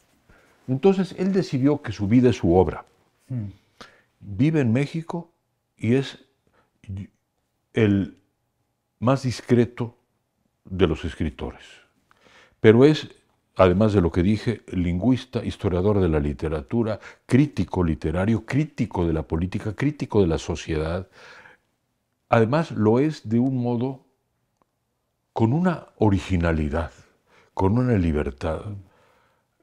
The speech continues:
Speaker 1: Una in-, en-, entonces, claro está que yo al conocerlo, a los veinticinco años, él me lleva como trece, vive en plena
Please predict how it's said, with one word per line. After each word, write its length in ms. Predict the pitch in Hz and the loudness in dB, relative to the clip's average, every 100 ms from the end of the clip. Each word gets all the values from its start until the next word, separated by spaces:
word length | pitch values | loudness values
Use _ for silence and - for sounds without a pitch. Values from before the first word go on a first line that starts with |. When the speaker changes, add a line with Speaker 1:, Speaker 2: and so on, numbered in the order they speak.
| _ _ _ - - | _ _ _ -12 -6
Speaker 1:
Una 240 | 156 196 | 0 4
in-, 180 | 202 - _ _ _ _ _ | 4 0 _ _ _ _ _
en-, 260 | - 131 123 - | -6 -4 -4 -2
entonces, 640 | 117 170 185 - 147 - | 0 2 0 0 -6 -6
claro 300 | - 180 180 | -4 -2 -2
está 340 | - 131 120 | -4 -4 -2
que 120 | - | -2
yo 140 | 82 101 | 0 0
al 100 | 107 | 0
conocerlo, 760 | 92 78 - 113 85 80 90 - | -2 -4 0 0 2 -2 -4 -8
a 80 | 82 | -6
los 160 | 76 | -6
veinticinco 520 | 78 78 - 104 95 87 | -4 -6 -4 -4 0 0
años, 240 | 98 113 | 0 -2
él 100 | 117 | -2
me 120 | 82 | -2
lleva 260 | 76 76 73 | 0 -2 -2
como 260 | - 65 67 | -8 -12 -2
trece, 440 | 131 123 - 135 _ - - _ - | 2 2 0 -14 _ -20 -20 _ -2
vive 500 | 95 139 123 190 196 _ | 2 4 4 0 -10 _
en 200 | - 76 - _ _ _ _ _ _ | -12 -12 -12 _ _ _ _ _ _
plena 520 | - 95 87 82 65 | -2 0 2 0 -2